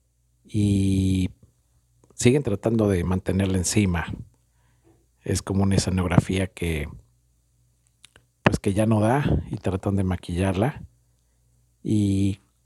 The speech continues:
lo que te comentaba hace unos minutos, esta, pues, esta caída de, de este telón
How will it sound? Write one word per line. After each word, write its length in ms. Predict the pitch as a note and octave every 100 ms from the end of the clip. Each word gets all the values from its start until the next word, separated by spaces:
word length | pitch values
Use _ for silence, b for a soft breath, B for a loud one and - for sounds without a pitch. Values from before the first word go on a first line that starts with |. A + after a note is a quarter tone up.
| _
lo 100 | G#2+
que 120 | F#2+ F2+
te 120 | G2+
comentaba 460 | G2 G2+ F#2 G2+
hace 140 | G#2 G2+
unos 160 | G2
minutos, 920 | F#2+ F#2+ G#2+ - F#2+ - - - - - - _ -
esta, 880 | G#2 - - - F#2+ F2+ E2 - _
pues, 180 | - -
esta 220 | G#2 G#2
caída 560 | - G#2+ G#2 G#2 G2 F2
de, 260 | F2 F2
de 140 | F2 F#2
este 240 | F2 G2
telón 580 | - E2+ F#2 G#2 F#2+